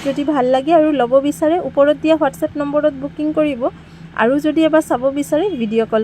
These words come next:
কৰিও চাব পাৰে। ওপৰত WhatsApp নম্বৰ দুটা দিয়া আছে, যিকোনো এটা নম্বৰতে মেছেজ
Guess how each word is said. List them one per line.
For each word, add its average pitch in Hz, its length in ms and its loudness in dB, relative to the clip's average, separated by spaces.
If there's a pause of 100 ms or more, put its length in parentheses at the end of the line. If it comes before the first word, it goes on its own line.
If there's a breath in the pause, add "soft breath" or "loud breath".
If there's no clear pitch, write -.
কৰিও 220 240 -2 (100)
চাব 214 160 -2 (140)
পাৰে। 170 180 -2 (540 loud breath)
ওপৰত 254 360 2
WhatsApp 262 360 -2
নম্বৰ 262 280 0
দুটা 247 180 -2 (100)
দিয়া 285 200 0
আছে, 381 140 -2 (120)
যিকোনো 302 260 -2 (100)
এটা 226 200 -2
নম্বৰতে 214 400 -2 (100)
মেছেজ 202 260 -6